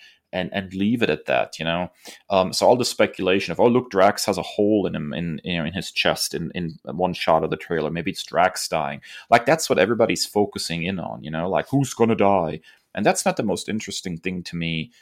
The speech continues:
when it comes to this film. The most interesting thing to me by far is that this is going to be the last James Gunn Guardians of the Galaxy movie.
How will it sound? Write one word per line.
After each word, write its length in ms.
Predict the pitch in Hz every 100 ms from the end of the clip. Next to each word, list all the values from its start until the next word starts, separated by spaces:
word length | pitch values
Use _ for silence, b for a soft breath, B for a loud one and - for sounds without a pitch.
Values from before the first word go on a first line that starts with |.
| b -
when 160 | 101
it 120 | 98
comes 260 | - - 220
to 80 | -
this 200 | - -
film. 240 | - 67
The 100 | 67
most 240 | 85 104 -
interesting 460 | 151 - - 113
thing 200 | 101 104 101
to 80 |
me 100 | 98
by 140 | 95 -
far 340 | - - -
is 100 | -
that 160 | - -
this 160 | -
is 120 | 117 -
going 200 | 101 98
to 80 |
be 100 | 95
the 100 | 92
last 380 | 82 82 87 -
James 280 | 95 92 90
Gunn 240 | 90 90
Guardians 340 | 82 80 95 -
of 60 |
the 40 | 87
Galaxy 440 | 82 160 - -
movie. 320 | 73 65 -